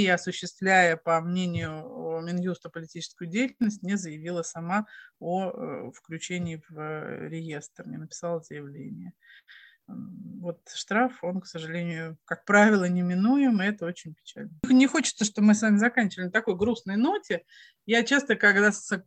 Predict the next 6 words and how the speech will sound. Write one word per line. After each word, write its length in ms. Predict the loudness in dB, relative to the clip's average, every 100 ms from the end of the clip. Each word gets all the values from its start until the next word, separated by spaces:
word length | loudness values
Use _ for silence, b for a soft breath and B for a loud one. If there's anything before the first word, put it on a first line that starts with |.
| -2
разговариваю 880 | 0 2 4 4 6 4 6 2
с 160 | 0 -6
руководителями 840 | -6 0 4 4 2 -4 -4 -2 0
организаций, 640 | 2 2 4 2 2 -4
я 260 | 2 4 6
им 220 | 4